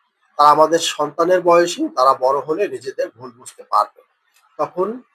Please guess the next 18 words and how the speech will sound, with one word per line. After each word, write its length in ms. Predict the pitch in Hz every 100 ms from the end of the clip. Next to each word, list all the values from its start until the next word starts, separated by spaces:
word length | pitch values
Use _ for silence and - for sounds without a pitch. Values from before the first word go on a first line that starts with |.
| _
তারা 320 | 123 131 170 -
লজ্জিত 300 | 120 113 113 _ -
হবে।" 180 | 104 95 _ _ _ _ _ _ _ _
সেনাপ্রধান 440 | - 190 196 196 202
আরো 300 | 139 156 190
বলেন, 360 | 151 139 120 - _ _ _ _ _
"সেনাবাহিনী 540 | - 170 185 185 202 202
একটি 220 | 175 180
পেশাদার 440 | - 147 165 160
সংগঠন, 600 | 180 - 156 160 - 175 254 _ _ _ _ _ 127
মাঠে 260 | 139 165
দায়িত্ব 340 | 165 160 - 165
পালনের 540 | - 156 160 160 165 - _ _ _ _ -
সময় 400 | - - 190 160
পেশাদারি 580 | 165 - 160 165 196 240 _ _ _
দেখাতে 420 | 127 120 - - - -
হবে, 200 | - - _ _ _ _ _ _ _ -
প্রতিশোধমূলক 920 | 170 175 208 220 190 185 180 147